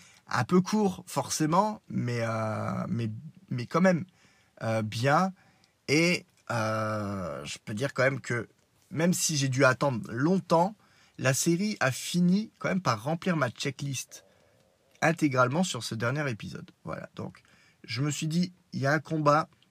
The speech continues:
il y a la dualité et tout ça, obligé qu'à un moment, il fracasse son casque en deux et qu'on voit une moitié du visage, entre guillemets, de voir Anakin et, euh, et Dark Vador en même temps.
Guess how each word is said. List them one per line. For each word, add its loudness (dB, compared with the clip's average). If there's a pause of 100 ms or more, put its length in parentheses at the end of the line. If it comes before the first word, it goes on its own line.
(100)
il -10
y -4
a -2
la 0
dualité 2
et -4
tout -10
ça, 0 (400)
obligé 4
qu'à 2
un 2
moment, -2
il -6
fracasse -4
son -8 (400)
casque -4 (140)
en -6
deux -6 (140)
et -10
qu'on -6
voit -4 (1300)
une -2
moitié -2
du -6
visage, -4 (120)
entre -12
guillemets, -6 (460)
de -8
voir 6
Anakin 0 (600)
et, 0
euh, -2
et -6
Dark -2
Vador -2
en -4
même -6
temps. -6